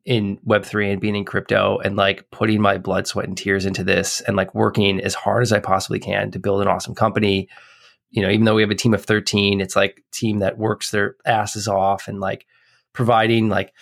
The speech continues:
benefits for everyone and, like, fundraising and going through all this process. It's like, and then you've got some people in the space, and I know it's gonna be everywhere, but it just does seem like we have a little bit more of it where it's like,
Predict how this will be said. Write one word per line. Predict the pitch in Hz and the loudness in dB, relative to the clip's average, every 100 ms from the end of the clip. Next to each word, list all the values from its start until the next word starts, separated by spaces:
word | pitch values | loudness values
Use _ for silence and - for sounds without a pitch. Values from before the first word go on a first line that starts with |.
| - _ _ - | -20 _ _ 0
benefits | 160 143 139 127 | 2 4 2 2
for | 147 | 2
everyone | 127 135 123 120 117 | 4 4 4 4 4
and, | 110 107 | 2 2
like, | 104 - | 0 0
fundraising | 165 151 135 123 110 110 | 0 4 2 2 0 -2
and | 107 | 0
going | 117 113 110 | 2 2 0
through | 107 | -2
all | |
this | 104 104 | -4 -8
process. | - 101 107 - - | -2 0 0 -6 -6
It's | 101 - | -10 -2
like, | 101 98 - _ _ _ | 0 0 -4 _ _ _
and | 120 110 | 0 2
then | 110 | 2
you've | 113 104 | 0 0
got | 107 98 98 98 _ _ _ _ _ | 2 4 2 -2 _ _ _ _ _
some | - 120 | -2 -2
people | 120 110 107 | 0 0 0
in | 101 | -2
the | |
space, | 98 - 98 98 - - | -4 -2 -2 -2 -6 -6
and | 110 | 0
I | 110 | 4
know | 120 117 - | 4 2 0
it's | 101 - | -6 -2
gonna | 120 104 | -2 -2
be | 101 | 0
everywhere, | 101 113 98 95 | 0 0 0 0
but | 92 101 | 0 -4
it | 95 | -4
just | 131 135 | -2 0
does | 117 | 0
seem | - 110 | 0 0
like | 104 98 | 0 0
we | 98 | -2
have | 95 | -2
a | 95 | 0
little | 107 113 | 0 2
bit | 110 | 0
more | 101 101 98 | 0 0 0
of | 98 | 0
it | 95 | -2
where | 98 98 | 0 0
it's | 95 | 0
like, | 101 95 92 | 2 2 0